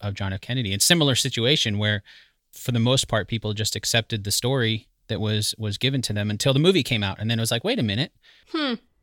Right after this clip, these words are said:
Speaker 2: I didn't realize for a long time that a lot of the people who were depicted in this movie as the upper class passengers were actually real people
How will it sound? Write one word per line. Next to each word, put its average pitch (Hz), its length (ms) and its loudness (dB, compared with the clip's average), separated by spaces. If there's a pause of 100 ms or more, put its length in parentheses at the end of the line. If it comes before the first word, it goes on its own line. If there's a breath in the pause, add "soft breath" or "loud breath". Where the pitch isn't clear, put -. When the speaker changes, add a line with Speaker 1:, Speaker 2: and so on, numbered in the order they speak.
(760)
Speaker 2:
I 233 180 10
didn't 339 260 2
realize 208 760 2 (460)
for 226 160 2
a 220 60 6
long 208 240 4
time 190 400 0 (380 soft breath)
that 226 120 2
a 220 60 6
lot 214 240 10
of 254 120 0
the 285 100 0
people 208 720 2 (340)
who 220 260 8
were 196 720 4 (560)
depicted 233 520 4
in 226 140 4
this 220 220 2
movie 208 520 2
as 196 340 4
the - 140 2
upper 202 240 2
class 190 480 4
passengers 226 880 2 (100)
were 226 100 6
actually 208 360 6
real 196 220 0
people - 500 -4